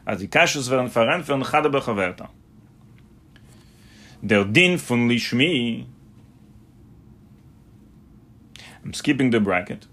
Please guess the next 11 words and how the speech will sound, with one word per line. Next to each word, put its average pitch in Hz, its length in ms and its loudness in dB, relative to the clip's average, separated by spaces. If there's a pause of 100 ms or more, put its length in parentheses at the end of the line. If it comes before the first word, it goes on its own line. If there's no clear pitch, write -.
(500)
is 117 220 4
nicht 165 380 2
in 113 80 2
der 117 100 4
Nesina, 117 800 -2 (1160)
als 113 160 6
der 117 220 2
Idaf 113 320 2
es 113 140 -8
geben 117 260 2
Lishmi, 120 720 -4